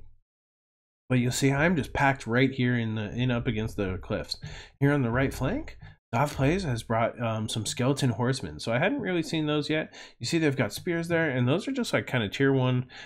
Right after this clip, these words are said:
um, horses. They're very fast. They've got seventy-six speed, but not great combat stats. So those are, um, you know, gonna have a hard time finding a place against a dwarf team. Here in the back line, you'll see he's got some skeleton warriors, and he does have the Screaming Skull catapult. So those guys are,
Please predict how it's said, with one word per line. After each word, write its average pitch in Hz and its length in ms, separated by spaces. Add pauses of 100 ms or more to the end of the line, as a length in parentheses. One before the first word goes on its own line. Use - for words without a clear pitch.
(160)
um, 87 180
horses. 175 400
They're 104 100
very 135 260
fast. 131 440
They've 107 100
got 95 240
seventy-six 156 540
speed, 120 280
but 92 180
not 151 300
great 127 300
combat 110 400
stats. - 300
So - 120
those 165 240
are, 185 200 (300)
um, 101 380 (140)
you 127 140
know, 135 100
gonna 185 240
have 285 140
a 160 60
hard 170 200
time 147 220
finding 113 280
a 101 60
place 110 300
against 98 220
a 95 40
dwarf 95 300
team. - 220 (1120)
Here 135 60
in 135 80
the 131 60
back 123 260
line, 202 220
you'll 180 100
see 131 160
he's 120 160
got 117 160
some 110 140
skeleton 156 440
warriors, 233 400 (300)
and 127 80
he 127 60
does 120 300
have 165 200
the 127 100
Screaming 127 640
Skull 117 380
catapult. 104 520
So 104 120
those 165 180
guys 156 300
are, 101 180